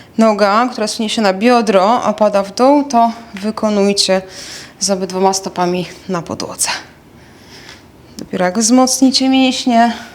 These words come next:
to można próbować z uniesioną nogą. Wdech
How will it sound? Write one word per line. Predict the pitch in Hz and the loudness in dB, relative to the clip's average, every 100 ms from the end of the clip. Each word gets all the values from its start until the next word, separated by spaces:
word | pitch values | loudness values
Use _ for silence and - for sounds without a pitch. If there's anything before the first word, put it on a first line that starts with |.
| - | -16
to | - 190 | -6 -2
można | 190 185 | 0 0
próbować | 180 185 175 180 - - - - - - - - | -4 -2 0 0 -2 -6 -14 -20 -20 -20 -20 -16
z | 190 175 202 | -6 -2 2
uniesioną | 240 233 220 208 196 190 | 2 2 2 0 -2 -2
nogą. | 185 180 - 196 - - - - - - | -4 -6 -8 -10 -12 -20 -20 -20 -20 -6
Wdech | - 196 | 0 0